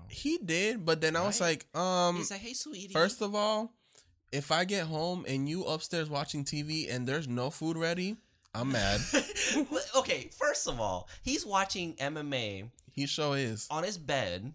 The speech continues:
Speaker 1: He sure is.
Speaker 2: His wife wants to sleep.
Speaker 1: Mm-hmm.
Speaker 2: And he's like, "No, I'm watching T V," right?
Speaker 1: When your dumbass can go downstairs and watch T V, 'cause I clearly saw T V downstairs.
Speaker 2: Yeah,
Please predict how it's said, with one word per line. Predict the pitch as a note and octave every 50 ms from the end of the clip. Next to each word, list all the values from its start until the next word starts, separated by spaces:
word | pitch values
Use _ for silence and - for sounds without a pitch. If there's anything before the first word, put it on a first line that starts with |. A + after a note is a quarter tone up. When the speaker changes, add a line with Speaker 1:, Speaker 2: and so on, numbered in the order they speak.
| - -
Speaker 1:
He | A#2
sure | A2+ - - B2 B2 C3 C3
is. | B2+ A#2 A2 - - - - _ _ _ -
Speaker 2:
His | D3 F3 E3+ D3+ D3
wife | C#3+ D3+ E3+ G#3 B3+ -
wants | E3 E3 E3+ F#3 - -
to | D#3 C3+
sleep. | - - - D#3 E3 E3 A#2 F2+ - - _ _ -
Speaker 1:
Mm-hmm. | E3+ A#3 B3+ C#4+ E4 F4+ G4 -
Speaker 2:
And | E3 E3
he's | E3+ D#3+ -
like, | E3 C#3 A#2+
"No, | A#2 A#2+ D3 E3 E3
I'm | D3 C3 B2 A2+
watching | G#2+ A2+ C3+ C3+ - C#3+ C3+
T | C3 - A2+
V," | A2+ C3+ C3+ A#2
right? | G2+ G2+ G#2 B2 D3 D3 -
Speaker 1:
When | - C3 D3+ D3+ D3+
your | D3+ D#3 D3 B2+
dumbass | B2 C3 C#3+ E3+ G3 D#3+ C#3 C3 C3+ -
can | C#3+ C3+
go | C3+ C#3 C3 B2
downstairs | A2+ B2 B2+ C#3 C#3+ - D3+ C#3 C#3 C#3+
and | C#3 B2+
watch | B2 A#2+ A#2+ B2 -
T | C3+
V, | B2 B2
'cause | A#2+ - A#2+ A2
I | A2+ G#2
clearly | G2 - - C3 C#3+ D#3+ F3 F3+
saw | E3+ E3+ D3+ D3 C#3+
T | - C#3 B2
V | B2 A#2+
downstairs. | G#2 F#2+ F2+ G2 - - - -
Speaker 2:
Yeah, | -